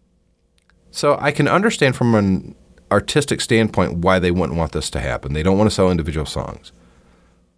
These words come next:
But from a realistic standpoint, really?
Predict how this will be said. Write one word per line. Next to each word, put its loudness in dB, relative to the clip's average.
But 2
from 2
a 4
realistic 2
standpoint, -2
really? 2